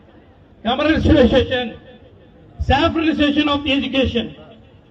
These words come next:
That is what we are all together here. We are opposing this N E P because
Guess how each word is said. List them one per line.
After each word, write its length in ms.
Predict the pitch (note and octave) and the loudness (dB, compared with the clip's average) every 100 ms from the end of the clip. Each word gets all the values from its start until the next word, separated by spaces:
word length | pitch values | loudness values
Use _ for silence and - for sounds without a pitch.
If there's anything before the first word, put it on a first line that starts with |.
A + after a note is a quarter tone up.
| - - - - | -20 -20 -20 -18
That 180 | - A#3+ | -6 0
is 140 | D4 C#4+ | 2 4
what 300 | D#4+ E4 C#4+ | 4 4 2
we 100 | D4+ | 2
are 140 | C#4 | 2
all 340 | C#4 D#4 D#4 | 2 2 0
together 400 | - - C4+ C#4+ C#4+ | -2 -2 2 2 4
here. 520 | A#3+ B3 B3 - - - - - - - - - - - - - - - - - | 2 2 0 -4 -12 -20 -20 -20 -20 -20 -20 -20 -20 -20 -20 -20 -20 -20 -20 -2
We 100 | - | 4
are 220 | C#4+ D4+ | 6 6
opposing 500 | D4 D#4 F#4 E4+ E4 | 4 4 4 4 2
this 220 | D#4+ D4+ C#4 | 2 0 0
N 160 | C4 | 0
E 80 | C#4+ | 0
P 520 | C#4+ B3 F#3 - - - | 0 0 -2 -10 -18 -16
because 380 | F#3+ B3+ C4 | -4 -2 -2